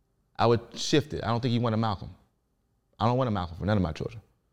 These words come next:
And I'm not saying, let me understand what I'm saying. What it took to be Malcolm, no person should have to go through.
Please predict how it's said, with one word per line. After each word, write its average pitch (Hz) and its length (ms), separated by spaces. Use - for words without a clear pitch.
And 110 100
I'm 117 80
not 123 140
saying, 104 220
let 113 140
me 120 200
understand 110 460
what 107 140
I'm 107 100
saying. 95 280
What 120 300
it 139 140
took 190 200
to 180 60
be 180 100
Malcolm, 147 520
no 147 280
person 127 220
should 120 80
have 104 80
to 104 60
go 117 140
through. - 220